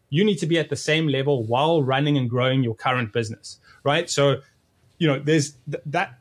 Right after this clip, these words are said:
that was one of the big insights that we ran into when we started Check the Level was we were gonna go, "Hey, like, as an accounting firm, we understand the difference between management and financial accounting. And it's really easy for us to give you a set of financials that are based on management accounting so that you can make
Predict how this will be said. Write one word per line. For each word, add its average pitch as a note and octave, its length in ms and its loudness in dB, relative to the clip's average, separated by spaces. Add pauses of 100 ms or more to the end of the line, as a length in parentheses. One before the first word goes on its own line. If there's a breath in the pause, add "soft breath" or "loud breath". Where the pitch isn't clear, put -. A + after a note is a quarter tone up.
(120)
that G3 240 -2
was A3 140 4
one E3+ 180 0
of E3 120 0
the D#3 60 0
big D3+ 260 2
insights C#3+ 480 0
that B2+ 180 -4
we C#3 140 4
ran C3 220 2
into B2 280 -2
when A#2 140 -2
we A#2 40 -2
started F#3 320 -2
Check C3+ 160 -4
the B2+ 60 -10
Level B2 220 -2
was A#2+ 180 -2
we D#3 140 0
were E3+ 80 2
gonna C#3 180 0
go, B2 220 0 (320 soft breath)
"Hey, F#3+ 200 2
like, C#3+ 220 -2 (460)
as G3 140 4
an A#3+ 100 4
accounting D#3 480 0
firm, A2 420 -6 (380)
we G3 640 2 (340)
understand D#3 600 4
the C3+ 40 4
difference B2+ 340 -2
between B2+ 320 -4
management B2 580 -2
and B2 100 -6
financial C3 720 -2
accounting. A#2+ 560 -6
And C#3 140 -2
it's - 260 -6
really D#3+ 400 2
easy F#3+ 420 0
for C#3 240 -2
us C#3+ 200 -2
to C3+ 100 -8
give D3 180 -2
you D3 140 0
a C3+ 40 -2
set E3 200 -2
of D#3 80 -4
financials C#3+ 640 -2
that B2+ 120 -4
are B2 100 -2
based C#3 340 -2
on D3+ 140 0
management A#2+ 400 -2
accounting B2 380 -4
so C3 100 -6
that B2 180 -4
you B2+ 80 -4
can B2+ 200 -6
make B2 220 -4